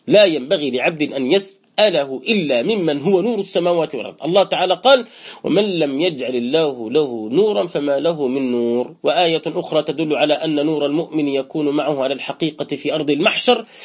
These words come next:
"يسعى نورهم بين أيديهم وبأيمانهم"، كما في سورة الحديد. اللهم نور قلوبنا ونور أسماعنا وأبصارنا واحفظها وسددها وجملنا بالستر والعافية يا رب يا الله.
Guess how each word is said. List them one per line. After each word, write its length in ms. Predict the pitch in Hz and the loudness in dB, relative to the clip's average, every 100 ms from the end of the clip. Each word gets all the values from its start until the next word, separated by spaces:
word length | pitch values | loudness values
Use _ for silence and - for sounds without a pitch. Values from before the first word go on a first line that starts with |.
| - - | -20 -12
"يسعى 640 | - 147 165 - 104 127 123 | 0 0 0 -4 -2 0 0
نورهم 640 | 147 147 127 117 117 117 | 0 0 0 -2 -4 0
بين 300 | 143 139 113 | 0 2 -2
أيديهم 800 | 101 110 113 190 190 143 120 147 | -4 -6 -2 0 0 0 -2 0
وبأيمانهم"، 680 | 160 139 135 180 196 170 147 | 0 -2 0 0 0 -2 -2
كما 260 | - 87 | -2 -2
في 160 | - - | -4 -8
سورة 280 | - - - | -6 -6 -8
الحديد. 420 | 135 - 110 85 - | -8 -8 -8 -8 -6
اللهم 380 | 139 143 123 120 | -2 -2 -2 -2
نور 300 | 143 131 123 | 0 -2 -6
قلوبنا 500 | - 147 151 151 175 - _ _ _ _ | -4 -2 0 0 -2 -8 _ _ _ _
ونور 1040 | 131 135 139 143 143 - 147 156 156 147 143 - 120 127 | 0 2 2 0 -2 -6 0 2 2 0 -2 -4 -8 -8
أسماعنا 600 | - 151 160 156 160 170 | -2 2 2 2 0 0
وأبصارنا 720 | 147 127 - 165 160 165 160 | -2 -4 -4 0 2 2 0
واحفظها 560 | 143 - - 156 156 160 | -2 -4 -4 -2 -2 -2
وسددها 760 | 147 151 127 185 160 190 208 - - - - | -2 -4 -2 -2 0 -2 -2 -10 -20 -14 -4
وجملنا 480 | 175 202 220 226 185 | 2 2 2 -2 -2
بالستر 460 | 156 - 185 170 | -4 -6 -4 -2
والعافية 560 | 143 107 107 - 98 98 170 | -2 -2 -6 -6 -10 -2 4
يا 160 | 170 | 4
رب 220 | 143 120 | 2 -2
يا 200 | 117 110 | -2 -2
الله. 200 | 117 95 | -4 -14